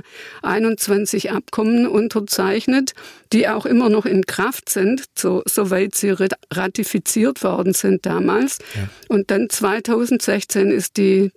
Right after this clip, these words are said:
Speaker 1: Demokratische Fortschritts- äh, Partei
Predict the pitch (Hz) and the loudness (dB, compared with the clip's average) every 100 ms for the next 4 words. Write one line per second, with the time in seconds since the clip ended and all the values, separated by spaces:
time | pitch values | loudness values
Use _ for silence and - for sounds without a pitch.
0 | - 190 196 185 196 180 196 - 196 202 | -4 0 0 0 -4 -2 -2 -2 -2 -2
1 | 196 - 175 190 - - 180 175 190 175 | -4 -2 -4 -2 -4 -4 -6 -6 -4 -4
2 | - 175 190 | -2 0 2